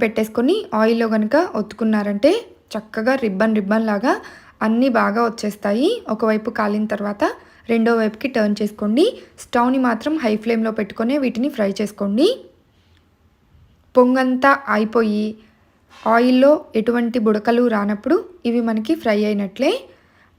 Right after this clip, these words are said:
అలా ఫ్రై అయితే చాలా క్రిస్పీగా ఉంటాయి, భలే బోల్గా కూడా ఉంటాయి. ఆయిల్ ఎంత బాగా వేడిగా ఉంటే మీరు వేసుకునే ముందు అంత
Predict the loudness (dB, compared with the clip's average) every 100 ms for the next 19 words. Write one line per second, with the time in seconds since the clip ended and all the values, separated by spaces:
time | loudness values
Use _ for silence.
0 | 2 2 2 0 2 0 2 0 0 -4
1 | -8 -4 -2 -2 -4 -8 -4 -2 0 0
2 | 0 0 2 0 -2 -2 0 0 0 0
3 | 0 -2 -2 -2 -2 -4 -4 -4 0 0
4 | 0 -10 -20 -6 0 4 4 2 -2 -2
5 | 0 -2 -2 -8 -4 -2 0 0 0 -2
6 | -2 -2 -2 -4 -4 -6 -8 _ -6 -4
7 | -2 -2 -4 -6 -4 -2 -2 0 0 -2
8 | -12 -20 _ -2 0